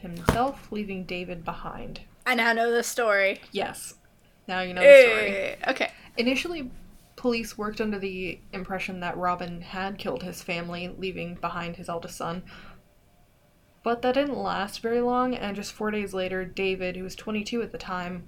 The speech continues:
Speaker 1: was arrested and charged on, with five counts of murder.
Speaker 2: Mm-hmm.
Speaker 1: Interestingly, there was more than one trial in this case.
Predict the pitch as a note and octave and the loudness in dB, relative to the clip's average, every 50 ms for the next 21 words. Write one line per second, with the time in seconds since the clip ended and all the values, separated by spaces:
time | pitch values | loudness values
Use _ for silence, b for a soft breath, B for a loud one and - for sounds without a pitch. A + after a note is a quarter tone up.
0 | - - - F#3+ F#3+ F#3+ F3+ F3 F3+ F#3 F#3 - - - - F3+ F3+ F3 - - | -18 -10 -6 -6 -4 -4 -6 -4 -4 -4 -4 -6 -8 -6 -2 -2 -2 -2 -4 -6
1 | F3+ F3+ F3 - - E3+ E3+ E3+ F3 - - - - - E3+ F3 - - - - | -8 -10 -8 -6 -6 -4 -4 -4 -6 -8 -12 -12 -10 -10 -10 -10 -10 -14 -18 -20
2 | - - - - - - _ - F#3 F3 F3 - - F#3+ F3+ F3+ - F#3 - - | -20 -20 -20 -20 -20 -20 _ -8 -8 -8 -8 -4 -2 -2 -2 -2 -6 -10 -12 -12
3 | - F#3 - - - - - - - - - - - - - _ G#3+ A3 A3 G#3+ | -14 -16 -14 -14 -12 -10 -10 -10 -12 -12 -14 -16 -20 -20 -16 _ -6 -4 -2 -2
4 | G#3+ F#3+ E3 B3+ B3+ C4 F4 E4 - - F4 F4 E4+ E4+ E4 D#4+ D#4+ D#4 C4 A3+ | -4 -2 -2 -2 -2 -2 -4 -6 -8 -8 -10 -10 -10 -10 -10 -10 -10 -10 -2 0
5 | B3 B3+ C4 C#4 B3 A3 A3 G#3+ G3+ G3 G3+ G3+ G3+ G3+ G3 F#3+ F#3+ F#3 F3+ - | 0 0 0 -2 -4 -2 -2 -2 -2 -2 -2 -4 -4 -4 -6 -6 -6 -6 -8 -8
6 | - F3+ E3 E3+ F3 F#3 G3 - A#3 A#3 A#3+ B3+ B3+ B3 - - C4 B3+ B3+ C4+ | -6 -6 -4 -4 -6 -8 -8 -8 -6 -4 -4 -4 -4 -6 -8 -6 -4 -4 -4 -4
7 | D4 D4+ - - - - | -6 -10 -12 -14 -16 -16